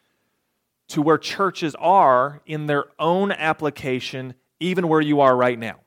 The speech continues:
Because perhaps you are reading through and you look at, you look at Ephesus, the works, the toil, the patient endurance, and how you cannot bear with those who are evil. You've tested those who call themselves apostles and are not and found them to be false.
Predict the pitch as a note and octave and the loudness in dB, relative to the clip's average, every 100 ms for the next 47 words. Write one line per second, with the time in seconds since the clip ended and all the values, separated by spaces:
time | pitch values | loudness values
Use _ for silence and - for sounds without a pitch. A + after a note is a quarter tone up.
0 | _ _ _ _ _ _ _ _ _ _ | _ _ _ _ _ _ _ _ _ _
1 | - - D3+ - E3+ D3 - C4 F#3+ C#3+ | -14 -6 -4 -4 -4 -2 -2 0 0 -2
2 | - D3+ D3+ D3 C#3+ D#3 D#3 C#3 - F3 | -6 -6 0 0 0 -2 -2 -8 -6 0
3 | A3 D3+ D#3 C#3+ C#3+ D3 C3+ _ _ _ | 2 2 0 -2 -6 -6 -8 _ _ _
4 | _ _ C#3 D3 D#3 E3+ D3+ D3+ C#3+ D#3 | _ _ -4 0 2 2 0 -2 -2 0
5 | E3 D3 - E3 G3 F3+ - A2+ F2+ - | 0 -2 -2 -2 0 -2 -6 -8 -10 -10
6 | - B2 C3+ E3+ - - - - E3 D#3+ | -8 0 2 2 -2 -10 -10 -4 -2 0
7 | B2+ A#2+ - D#3 D3+ D#3+ C3 B2 A2 C3+ | -2 -4 -6 -6 -6 -8 -12 -14 -6 -4
8 | D3 A2 G#2 A2 B2+ B2+ A#2+ - B2+ A#2 | -4 -6 -10 -10 -8 -8 -8 -6 -6 -6
9 | G#2+ C#3 D#3 D#3 B2+ C3 B2+ B2+ A#2+ C3+ | -2 2 2 0 -2 -2 -4 -6 -4 -2
10 | D#3+ B2 - _ _ _ - A#2+ - - | -2 -4 -10 _ _ _ -12 -12 -12 -6
11 | G3 G3 - E3+ C3 C3+ B2 - - - | -4 -4 -4 -6 -2 -4 -4 -8 -12 -6
12 | C#3 C#3 C3+ - C#3 A#2+ A2+ - D3+ E3+ | -4 -4 -8 -8 -8 -6 -10 -8 -6 -6
13 | C#3 A#2+ A#2 A2+ C#3+ D3+ A#2 - C#3+ D3 | -8 -8 -8 -6 -6 -6 -8 -6 -6 -6
14 | B2+ A#2 A2+ - F3 F3 - | -10 -10 -12 -4 -2 -2 -4